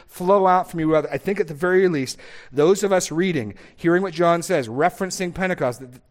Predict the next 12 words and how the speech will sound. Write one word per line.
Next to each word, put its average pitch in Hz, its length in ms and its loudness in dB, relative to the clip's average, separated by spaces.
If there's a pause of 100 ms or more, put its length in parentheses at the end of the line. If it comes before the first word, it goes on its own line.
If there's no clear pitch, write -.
(320)
there 151 100 -8
has 196 160 -2
to - 80 -10
be 196 80 -6
something 190 480 -2
of 101 80 -12
that 76 240 -18 (1300)
in 131 100 -6
our 131 120 -4
minds. 127 640 -4 (2000)
And 127 100 -14
then 131 280 -6